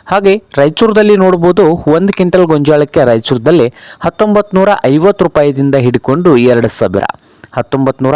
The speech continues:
ಐವತ್ತು ರೂಪಾಯಿದಿಂದ ಎರಡು ಸಾವಿರ ರೂಪಾಯಿವರೆಗೆ ಒಂದು ಕ್ವಿಂಟಲ್ ಗೊಂಜಾಳ ರೇಟು ಇದೆ ನೋಡಿ. ಹಾಗೆ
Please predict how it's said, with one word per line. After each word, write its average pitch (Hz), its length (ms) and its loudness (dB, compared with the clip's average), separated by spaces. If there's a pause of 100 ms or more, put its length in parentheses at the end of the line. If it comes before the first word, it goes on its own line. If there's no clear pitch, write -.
(100)
ಐವತ್ತು 127 360 0
ರೂಪಾಯಿದಿಂದ 123 460 0
ಎರಡು 113 260 2
ಸಾವಿರ 110 200 -4
ರೂಪಾಯಿವರೆಗೆ 123 580 -2 (340)
ಒಂದು 165 280 0
ಕ್ವಿಂಟಲ್ 117 340 -2
ಗೊಂಜಾಳ 104 400 0
ರೇಟು 127 420 0
ಇದೆ 107 280 0
ನೋಡಿ. 104 420 0 (360)
ಹಾಗೆ 185 380 0